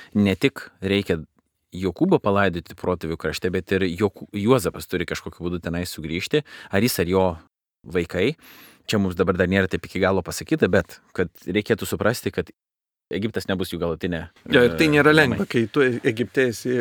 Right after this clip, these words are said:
Speaker 2: Egipto valdytojas, tau kažkas sako, „Žinok, viską reiks palikti <laughs> ir keliauti.“ Tai iš esmės yra svarbi informacija. Aišku, čia biblistam yra galvosūkis, kaip išversti tą žodį. Gaviau vieną dalį, nes žodis yra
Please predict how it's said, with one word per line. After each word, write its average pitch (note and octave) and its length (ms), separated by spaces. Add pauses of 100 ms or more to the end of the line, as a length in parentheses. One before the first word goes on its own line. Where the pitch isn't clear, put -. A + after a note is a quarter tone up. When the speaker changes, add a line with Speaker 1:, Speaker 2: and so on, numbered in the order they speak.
Speaker 2:
Egipto A#2 460
valdytojas, A#2 500
tau A#2+ 240 (160)
kažkas - 320
sako, A#2+ 240
„Žinok, B2+ 320
viską C3 480
reiks C3 160
palikti - 480 (520)
<laughs> F3 520
ir A#2 80
keliauti.“ C#3 540 (840)
Tai B2+ 80 (140)
iš - 160
esmės B2 320
yra A#2 100
svarbi A2+ 400
informacija. A#2 720 (420)
Aišku, D3 320
čia C#3 160
biblistam A#2+ 720
yra A#2 480
galvosūkis, A2 640
kaip A2+ 160
išversti A#2 420
tą G#2+ 160
žodį. A#2+ 320
Gaviau A2+ 240
vieną G#2+ 320
dalį, B2+ 320
nes G#2 160
žodis G#2+ 400
yra A2+ 300